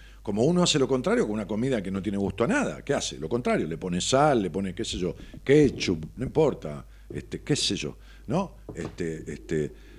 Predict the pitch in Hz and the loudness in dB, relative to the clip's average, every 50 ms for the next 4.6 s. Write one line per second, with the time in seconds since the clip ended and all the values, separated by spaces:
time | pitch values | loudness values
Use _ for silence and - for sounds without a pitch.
0 | - - 76 69 - - 85 76 78 78 76 82 87 - 180 196 127 82 71 64 | -16 -14 -14 -12 -8 -4 -2 -2 0 0 0 2 8 12 12 12 12 10 8 2
1 | - - - 87 101 - - - - - 107 101 104 - - 87 73 71 67 64 | -4 -8 -10 -8 -6 0 0 0 2 4 4 2 2 2 -2 -2 -2 -2 -4 -6
2 | 64 62 60 - - - - - - - - - - - - 82 82 80 78 73 | -8 -10 -12 -16 -20 -20 -20 -20 -20 -20 -20 -20 -20 -14 -10 -8 -6 -6 -8 -8
3 | 73 73 - - - - - - - - - - 98 87 - 117 120 113 110 - | -10 -12 -14 -14 -16 -18 -20 -20 -20 -12 -8 -6 -4 -4 -2 -4 -4 -2 0 2
4 | 190 185 - 170 120 123 123 117 110 101 - - | 2 4 4 4 6 6 8 8 8 6 4 0